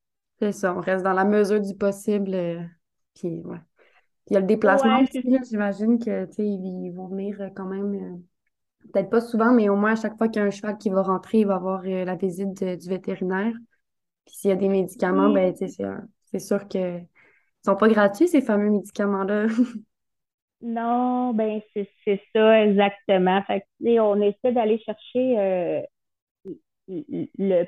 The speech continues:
Speaker 2: plus qu'on peut.
Speaker 1: Ouais.
Speaker 2: Euh, mais il y a des choses que je comprends qu'on peut pas avoir, euh, nécessairement gratuitement, mais c'est pour ça, en fait, que, euh, on,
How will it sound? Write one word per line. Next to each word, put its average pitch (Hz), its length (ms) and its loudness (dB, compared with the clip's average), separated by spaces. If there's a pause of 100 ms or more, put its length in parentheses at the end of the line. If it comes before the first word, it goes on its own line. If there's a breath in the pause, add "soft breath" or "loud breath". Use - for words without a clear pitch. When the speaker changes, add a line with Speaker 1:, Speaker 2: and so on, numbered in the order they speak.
Speaker 2:
plus 208 240 0 (140)
qu'on 180 220 -2 (120)
peut. 190 240 0 (520 loud breath)
Speaker 1:
Ouais. 196 220 4
Speaker 2:
Euh, - 40 6
mais 185 140 8
il 185 40 10
y 185 40 10
a 185 60 8
des 180 100 4 (180)
choses 202 180 0
que 190 80 -2
je - 120 -8
comprends 196 440 0 (160)
qu'on 180 380 6
peut 190 100 4
pas 202 240 2
avoir, 202 400 0
euh, 202 80 2
nécessairement 190 580 -4
gratuitement, 208 800 0
mais 214 280 4 (100)
c'est 214 140 -4 (420)
pour 214 160 -10 (200)
ça, 226 400 2
en 180 40 -6 (120)
fait, 226 240 0 (260)
que, 190 320 0 (120)
euh, 185 320 -4 (320)
on, 190 460 0